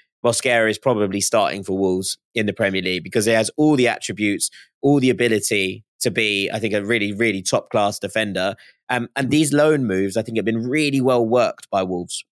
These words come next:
I thought since he was a perfect space for him to be in and to land. And then suddenly he's like, "Okay, they're pulling him back." Obviously, the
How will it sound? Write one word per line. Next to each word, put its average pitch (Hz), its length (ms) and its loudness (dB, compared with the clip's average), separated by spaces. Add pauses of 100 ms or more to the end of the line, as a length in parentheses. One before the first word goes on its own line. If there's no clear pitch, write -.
I 113 40 -20
thought 123 160 2
since 135 220 0
he 127 60 -2
was 113 100 2
a 110 60 0
perfect 143 500 -2
space 117 500 -2 (360)
for 127 60 2
him 120 180 2
to 120 100 -2
be 110 260 2
in 117 120 0
and 104 140 -4
to 117 120 2
land. 107 400 -2 (300)
And 123 80 -2
then 139 100 2
suddenly 120 720 0 (180)
he's 123 140 0
like, 120 260 2
"Okay, 135 240 0
they're 127 80 2
pulling 170 280 -2
him 127 100 -2
back." 131 300 -2
Obviously, 113 300 -4
the 101 140 -4